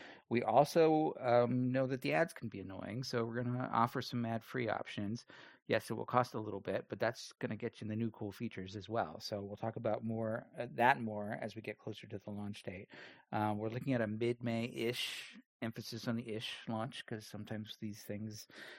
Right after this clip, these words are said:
you know, have to, sometimes they, you know, they slip a week or two, but, um, that's what we're shooting for. Um, so, uh, but we're very excited about it. Um, early, early signs are very good, uh, as we're building it.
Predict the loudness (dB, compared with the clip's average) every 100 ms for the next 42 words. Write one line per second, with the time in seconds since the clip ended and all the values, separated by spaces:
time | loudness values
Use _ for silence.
0 | -18 -6 -2 0 -2 -2 0 2 0 -8
1 | -14 -12 -8 -8 -6 -6 -6 -6 -10 -14
2 | -18 _ _ -10 -8 -4 -6 -4 -4 -4
3 | -6 -8 -8 -6 -6 -4 -6 -4 -4 -4
4 | -4 -4 -4 -8 -8 -6 -6 -2 0 -2
5 | -4 -18 -20 -16 -4 -2 0 -2 -6 -2
6 | 0 0 -4 -8 -10 -4 -2 0 -2 0
7 | 2 6 4 4 0 0 -2 -4 -4 -6
8 | -6 -4 -6 0 0 2 0 -2 -4 -4
9 | -4 -2 -2 -2 -4 -4 -4 -4 -4 -8
10 | -10 -8 -8 -8 -10 -10 -10 -8 -8 -10
11 | -12